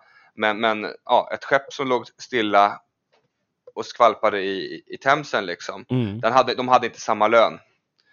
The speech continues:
Speaker 2: Ja, just det.
Speaker 1: Eh, och där hade ju då en vanlig människa chansen att tillskaffa sig ett gott startkapital för ett annat liv, eller, eh, eh, ja,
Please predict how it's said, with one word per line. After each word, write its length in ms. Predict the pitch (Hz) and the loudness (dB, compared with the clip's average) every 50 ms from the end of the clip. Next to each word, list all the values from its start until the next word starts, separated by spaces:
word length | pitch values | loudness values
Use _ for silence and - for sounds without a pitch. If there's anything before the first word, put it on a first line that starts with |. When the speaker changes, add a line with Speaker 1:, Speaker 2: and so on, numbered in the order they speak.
| _ _ _ _ _ | _ _ _ _ _
Speaker 2:
Ja, 160 | - 101 101 | -10 -8 -6
just 180 | 110 127 - 82 | -6 -4 -4 -4
det. 60 | 87 | -4
Speaker 1:
Eh, 200 | 87 87 85 90 - _ _ _ _ _ _ | -4 -4 -4 -6 -8 _ _ _ _ _ _
och 320 | - 117 123 123 117 - 104 | -4 -2 -2 -2 -2 -2 2
där 240 | 135 139 143 147 156 | 6 8 8 8 8
hade 280 | 160 156 143 123 113 113 | 6 4 2 4 4 0
ju 100 | 113 104 | -2 0
då 200 | 107 107 101 101 | 0 0 2 2
en 160 | 101 104 107 | 2 0 2
vanlig 420 | 104 123 120 107 104 107 113 127 135 | 2 4 4 4 4 2 0 0 0
människa 640 | 131 123 113 107 101 101 95 - 107 101 98 101 - | 0 0 0 -2 -6 -8 -4 0 2 2 2 0 -4
chansen 560 | - - 120 123 127 127 123 - - 120 101 - | -4 0 2 2 2 0 -4 -6 -6 -6 -6 -2
att 240 | - 98 - - _ _ - _ _ _ _ _ _ _ _ | -2 -2 -2 -2 _ _ -20 _ _ _ _ _ _ _ _
tillskaffa 560 | 120 104 95 - - - 104 - - 101 101 | -4 -4 -4 -6 -2 -2 -2 -2 -2 -6 -6
sig 340 | - - 101 95 95 90 101 | -2 -2 0 0 0 2 2
ett 360 | 98 95 92 95 98 - _ _ _ _ _ _ _ _ _ _ _ _ | 4 4 4 2 0 -2 _ _ _ _ _ _ _ _ _ _ _ _
gott 360 | 123 113 - 160 156 - - | -16 0 4 4 4 4 0
startkapital 1120 | - - - - _ - 143 123 - - _ - 147 127 - - 117 - 143 135 143 151 160 165 | -8 -14 -14 -4 _ 2 2 2 2 -4 _ -6 -6 -4 -4 -6 -6 0 4 4 4 4 2 -2
för 200 | - - 123 - - - 123 | -4 -2 -2 -2 -2 -4 -8
ett 140 | - - - | -8 -6 -4
annat 260 | 104 110 120 - - | -4 -4 -4 -4 -4
liv, 280 | 127 135 139 143 147 151 - - 311 - - - - | -2 -2 -2 -2 -4 -6 -10 -12 -12 -12 -12 -10 2
eller, 480 | - 113 113 113 117 113 107 107 107 110 107 - _ _ _ _ _ _ _ _ _ - | 4 4 4 4 4 4 4 4 4 2 0 -2 _ _ _ _ _ _ _ _ _ -14
eh, 600 | 85 85 78 80 82 85 85 85 87 - - 113 | -12 -10 -8 -8 -8 -6 -6 -8 -8 -4 -2 0
eh, 100 | 113 107 | 0 2
ja, 340 | 95 82 135 123 104 104 120 | 2 2 4 4 4 4 2